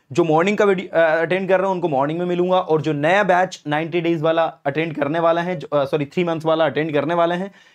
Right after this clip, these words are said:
ये ट्वेल्थ फेब से स्टार्ट हो रहा है English with Khushi एप्लीकेशन पर। भाई, बहुत शी-,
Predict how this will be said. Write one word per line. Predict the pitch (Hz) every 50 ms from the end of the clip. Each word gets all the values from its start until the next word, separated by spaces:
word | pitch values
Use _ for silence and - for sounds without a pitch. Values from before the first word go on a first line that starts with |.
| _ -
ये | 156 156
ट्वेल्थ | 156 160 175 175 180 -
फेब | - - 160 156
से | 156 - 185 170
स्टार्ट | 160 - 170 151 165 160
हो | 165 165
रहा | 180 196
है | 190
English | - 175 175 180 196 208 190 185
with | 196 - -
Khushi | - 185 170 -
एप्लीकेशन | 190 170 170 180 170 170 175 - 180 165
पर। | 143 156
भाई, | 143 147 151
बहुत | 143 139 156 180
शी-, | 185 202 190